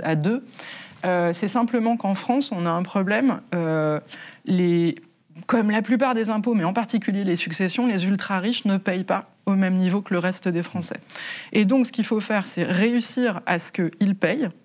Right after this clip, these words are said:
Euh, et donc, il y a quelques niches à supprimer, dont le pacte Dutreil, euh, notamment. Et si vous arrivez à faire ça, en fait, vous leur faites payer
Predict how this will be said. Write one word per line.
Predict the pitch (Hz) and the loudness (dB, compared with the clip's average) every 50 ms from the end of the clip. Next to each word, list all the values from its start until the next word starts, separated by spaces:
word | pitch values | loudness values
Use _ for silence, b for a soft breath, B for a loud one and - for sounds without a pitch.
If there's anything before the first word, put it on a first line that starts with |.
| _ _ - | _ _ -4
Euh, | 165 165 160 - | -2 -2 0 0
et | - 190 | 0 0
donc, | 170 208 214 208 - | 2 2 0 0 0
il | 185 | -2
y | |
a | 170 | -2
quelques | - 226 226 214 - | 0 0 -2 0 0
niches | 226 214 208 214 226 226 - - 165 - - | 0 0 0 0 0 -2 -2 -4 -4 -4 -2
à | 175 170 | -4 -2
supprimer, | - - 180 - - 196 175 165 165 196 220 | -2 -4 -6 -4 -2 -2 0 0 0 0 0
dont | 202 170 170 190 | 0 0 2 2
le | 180 170 | 0 0
pacte | 165 175 180 170 - - | 0 -2 -4 -4 -2 -2
Dutreil, | 175 147 175 165 - - 165 160 208 247 | -2 0 -2 -2 -2 -2 0 0 0 0
euh, | 220 170 151 160 | 0 0 0 0
notamment. | 165 151 143 180 160 - 180 220 B B B B B B B B - | -2 -2 0 0 -2 0 -2 -4 B B B B B B B B 0
Et | 202 | 0
si | - - 311 | 0 2 2
vous | 294 320 294 277 | 2 2 2 2
arrivez | 240 226 214 220 220 | 2 0 0 0 0
à | 214 202 | 0 0
faire | 190 - 190 185 - | 0 -2 -2 -2 0
ça, | - 240 247 - - B B B B B B B B B - | 0 0 -2 -2 -4 B B B B B B B B B -2
en | 214 214 | 0 0
fait, | 202 - 294 262 214 | 2 2 0 0 0
vous | 190 185 208 | 0 2 4
leur | 214 240 294 339 - | 4 4 2 0 -2
faites | - - - 269 233 - - - | -4 -2 0 0 0 -2 -4 -2
payer | 214 185 185 180 170 170 | -2 0 0 0 -2 -2